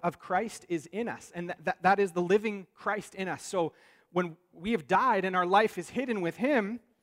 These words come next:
when Christ, who is your life, appears, because we know he will appear, then we will also appear with him in glory. By revealing Jesus to the world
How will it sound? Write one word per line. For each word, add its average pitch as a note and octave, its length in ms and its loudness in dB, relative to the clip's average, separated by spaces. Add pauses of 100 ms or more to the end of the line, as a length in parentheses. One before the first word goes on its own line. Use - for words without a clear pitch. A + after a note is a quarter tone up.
(200)
when F#3+ 160 0
Christ, C#4 440 0
who A#3 60 -4
is F#3+ 100 -6
your G3+ 120 -2
life, G#3 240 4
appears, B3+ 800 -2
because G3 280 -8
we F#3 120 -6
know F#3+ 220 -2
he A#3+ 120 -2
will B3+ 240 0
appear, A3+ 600 0 (420)
then G#3+ 280 6
we A#3+ 120 2
will C4+ 260 2
also C#4+ 380 2
appear C4 340 -4
with A3+ 160 -4
him F#3+ 240 -8
in A3 160 -8
glory. G#3 500 -8 (2000)
By F3+ 100 2
revealing G3+ 680 -2
Jesus G#3 400 -12
to G3 140 -10
the E3+ 100 -10
world C3+ 500 -10